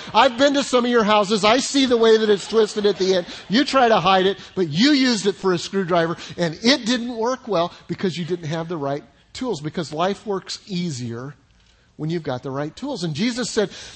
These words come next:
"Listen, I've got to work for you, church. I've got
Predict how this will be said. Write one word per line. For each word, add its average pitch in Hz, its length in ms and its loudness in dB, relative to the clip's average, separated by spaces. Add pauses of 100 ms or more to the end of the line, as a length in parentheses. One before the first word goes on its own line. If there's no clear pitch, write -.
(840)
"Listen, 190 520 0 (600)
I've 247 140 4
got 285 80 6
to 247 80 4
work 214 400 2
for 254 180 -6
you, 180 320 0 (160)
church. - 640 -2 (320)
I've 254 160 2
got 269 180 4